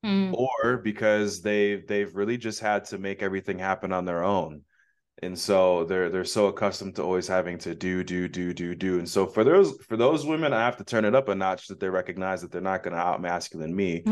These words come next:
Speaker 1: <laughs> That's
Speaker 2: And
Speaker 1: true.
Speaker 2: go
Speaker 1: See, I
Speaker 2: do
Speaker 1: wouldn't
Speaker 2: that.
Speaker 1: have even thought about that. That's
Speaker 2: <laughs>
Speaker 1: so true, though. You're probably like, "Hold
Speaker 2: Yeah.
Speaker 1: on, girl." I, <laughs> so
Speaker 2: Yeah.
Speaker 1: what do you find in, with your experience working with women, um, is the biggest obstacle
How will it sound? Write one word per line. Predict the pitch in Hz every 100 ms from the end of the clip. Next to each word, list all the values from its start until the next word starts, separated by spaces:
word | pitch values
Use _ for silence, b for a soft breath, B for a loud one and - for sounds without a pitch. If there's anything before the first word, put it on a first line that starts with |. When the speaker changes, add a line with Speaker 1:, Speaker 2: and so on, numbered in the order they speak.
| 202
Speaker 1:
<laughs> | - _ -
That's | 226 - 208
Speaker 2:
And |
Speaker 1:
true. | 214 247 254
Speaker 2:
go | 214
Speaker 1:
See, | 240
I | 226 226 233
Speaker 2:
do |
Speaker 1:
wouldn't | 233 -
Speaker 2:
that. | 208
Speaker 1:
have | 226
even | 214 214 202
thought | 208 233
about | 247 190 175
that. | 180 -
That's | 196 214 -
Speaker 2:
<laughs> |
Speaker 1:
so | 202 202
true, | - 202 208
though. | 185 180
You're | 185 202
probably | 226 220
like, | 214
"Hold | 208 -
Speaker 2:
Yeah. | 262
Speaker 1:
on, | 220
girl." | 202 185 180
I, | 185 220 226 B B _ -
<laughs> | 196 196 277 - 302 - - - - 277 - 427 392 370 330 285 -
so | -
Speaker 2:
Yeah. | 254 240 240
Speaker 1:
what | 208 240 302 -
do | 294
you | 269 220 233 233
find | 214 208 202 202 196 - -
in, | 208 208 196 190 202 214 _ _ -
with | 220 220
your | 208
experience | 202 - 196 196 185
working | 190 185 190
with | 180 170
women, | 180 175 175 170 175 - _ _ _ _ _ 208
um, | 214 202 185 175 196 - _ _
is | 233 202
the |
biggest | 196 196 202 196 -
obstacle | 185 180 - 190 - 180 175 170